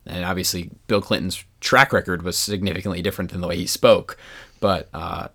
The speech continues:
O-, Obama, too, is just, is just phenomenal at it. And I, and I really think that's what the strategy was. If Bernie Sanders wasn't going to sweep up the young people to come in, Barack Obama, who is this young person, millennial icon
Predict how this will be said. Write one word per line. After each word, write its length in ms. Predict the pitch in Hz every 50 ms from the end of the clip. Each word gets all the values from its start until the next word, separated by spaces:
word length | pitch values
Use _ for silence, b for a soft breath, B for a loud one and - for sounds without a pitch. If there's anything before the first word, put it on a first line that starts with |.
| _ _ _ - -
O-, 280 | 131 117 - - 120
Obama, 380 | 113 120 123 127 123 120 110 101
too, 240 | - - 139 127 107
is 140 | 95 - -
just, 180 | 90 - - -
is 80 | 107 -
just 180 | 107 - -
phenomenal 500 | - - 95 95 110 143 135 101 82 90
at 140 | - - 57
it. 140 | - - -
And 100 | - 87 85
I, 140 | - - 92
and 100 | 85 -
I 140 | 90 92 95
really 320 | 95 107 113 110 117 113
think 200 | - - 107 98
that's 180 | 92 90 - -
what 100 | 101 -
the 60 | -
strategy 400 | - - 110 98 104 101 95 92
was. 280 | 82 71 - 80 - - B B B B B B B B B B B B
If 320 | - 101 92 85 - - - _
Bernie 260 | - 123 120 123 127 123
Sanders 480 | - - 117 113 107 107 104 98 98
wasn't 300 | 104 101 95 104 104 98
going 260 | - 101 98 98 98 95
to 100 | - 98
sweep 360 | - - - - 107 98 -
up 180 | - 95 87 -
the 100 | - 92
young 180 | 92 90 92 90
people 260 | - - - - 85
to 60 | 92
come 200 | - - 95 95
in, 260 | 92 87 82 82 82 - _ _ _ _ _ _ _ _ _ _ _ _ _ -
Barack 260 | - 92 92 95 -
Obama, 580 | - 110 92 110 107 101 98 92 87 87 87
who 180 | - 95 90 92
is 160 | 90 87 -
this 260 | - 87 87 - -
young 520 | 95 98 95 101 104 98 107 113 113 113 110
person, 680 | - - 117 110 104 - - 113 107 107 107 107 104
millennial 960 | 101 95 90 90 95 98 104 107 104 104 104 107 104 101 101 98 95 95 - - -
icon 720 | 95 95 95 107 104 - - - 90 95 - - - 131